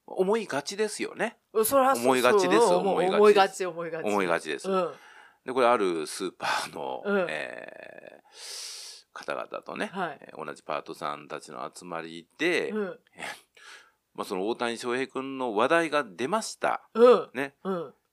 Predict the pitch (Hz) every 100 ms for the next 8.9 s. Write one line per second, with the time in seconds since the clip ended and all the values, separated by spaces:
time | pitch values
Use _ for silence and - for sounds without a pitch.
0 | - 143 151 - 208 214 226 107 - 269
1 | 240 160 _ _ _ _ _ - - 220
2 | 240 131 - 76 73 69 113 82 65 -
3 | 139 208 _ _ - 175 185 208 226 165
4 | 147 _ _ _ - 139 156 202 254 214
5 | 220 170 - _ _ _ _ _ _ 147
6 | 127 131 107 85 82 - - 101 120 80
7 | 65 - 71 67 - - _ - 226 247
8 | 247 240 - 85 82 - - 415 87